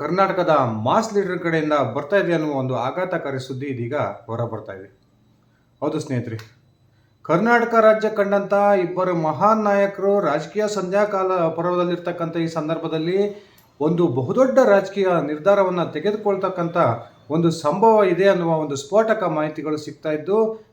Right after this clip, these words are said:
ನಿಜಕ್ಕೂ ಕೂಡ ಈ ಇಬ್ಬರು ನಾಯಕರು ಒಂದು ವೇಳೆ ಈ ರೀತಿಯ ರಾಜಕೀಯ ನಿರ್ಧಾರವನ್ನ ತೆಗೆದುಕೊಂಡಿದ್ದೇ ಆದ್ರೆ ಅದು ರಾಜ್ಯದ ಎರಡೂ ರಾಷ್ಟ್ರೀಯ ಪಕ್ಷಗಳಿಗೆ ಬಹುದೊಡ್ಡ ಆಘಾತವನ್ನ ಕೊಟ್ಟೇ ಕೊಡುತ್ತೆ ಅನ್ನುವ ಒಂದು ಸ್ಪಷ್ಟ ಸೂಚನೆಗಳು ಸಿಗ್ತಾ ಇದ್ದಾವೆ. ಒಂದ್ ಕಡೆ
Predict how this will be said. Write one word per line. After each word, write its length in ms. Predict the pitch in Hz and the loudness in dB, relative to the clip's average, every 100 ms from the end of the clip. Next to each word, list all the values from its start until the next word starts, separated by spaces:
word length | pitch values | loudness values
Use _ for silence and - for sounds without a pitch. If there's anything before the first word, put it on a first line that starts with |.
| - | -8
ನಿಜಕ್ಕೂ 360 | 139 208 220 240 202 | -2 -2 0 -2 0
ಕೂಡ 120 | 190 190 170 151 | 2 4 4 2
ಈ 20 | 151 | 0
ಇಬ್ಬರು 280 | 147 214 240 | 2 2 2
ನಾಯಕರು 480 | 220 190 175 175 185 175 | 2 0 -2 -2 0 0
ಒಂದು 140 | 147 147 | -2 -2
ವೇಳೆ 300 | 165 180 202 196 - 165 | -2 0 -2 -4 -4 -2
ಈ 60 | |
ರೀತಿಯ 380 | 156 196 196 185 151 120 135 | 0 -2 -2 0 0 0 -2
ರಾಜಕೀಯ 400 | 170 175 202 185 127 - - _ _ _ | -4 -6 -2 0 0 -2 -16 _ _ _
ನಿರ್ಧಾರವನ್ನ 600 | 147 143 185 214 196 180 143 | -6 -2 4 6 6 2 -2
ತೆಗೆದುಕೊಂಡಿದ್ದೇ 680 | 156 180 185 185 170 143 147 139 | -2 -4 -4 -2 -2 -2 -2 -2
ಆದ್ರೆ 200 | 135 170 196 196 - _ - | -2 -2 -2 -4 -12 _ -6
ಅದು 160 | 190 196 196 143 | -2 0 0 4
ರಾಜ್ಯದ 380 | 160 160 170 160 147 | 2 2 0 0 0
ಎರಡೂ 240 | 143 170 254 262 | 0 0 4 4
ರಾಷ್ಟ್ರೀಯ 420 | 190 180 - 196 175 | 4 0 -2 -2 -2
ಪಕ್ಷಗಳಿಗೆ 540 | 160 - 147 143 151 170 131 | -4 -6 -4 -4 -4 -4 -4
ಬಹುದೊಡ್ಡ 360 | 127 208 220 220 185 | -2 -2 0 2 2
ಆಘಾತವನ್ನ 480 | 170 165 160 147 147 139 | 2 -2 -4 -4 -6 -4
ಕೊಟ್ಟೇ 260 | 156 160 233 214 | -6 0 0 0
ಕೊಡುತ್ತೆ 300 | 190 165 165 | -2 -2 -4
ಅನ್ನುವ 220 | 156 156 139 | -4 -4 -4
ಒಂದು 120 | 131 | -6
ಸ್ಪಷ್ಟ 380 | 131 175 175 160 147 | -6 -8 -8 -8 -6
ಸೂಚನೆಗಳು 460 | 127 123 120 117 160 | -8 -8 -8 -6 -8
ಸಿಗ್ತಾ 320 | - - 110 | -10 -12 -12
ಇದ್ದಾವೆ. 240 | 104 90 - - - - - - _ _ - _ - | -12 -14 -20 -20 -20 -20 -20 -20 _ _ -20 _ -4
ಒಂದ್ 160 | 185 185 | -2 2
ಕಡೆ 160 | 208 | 4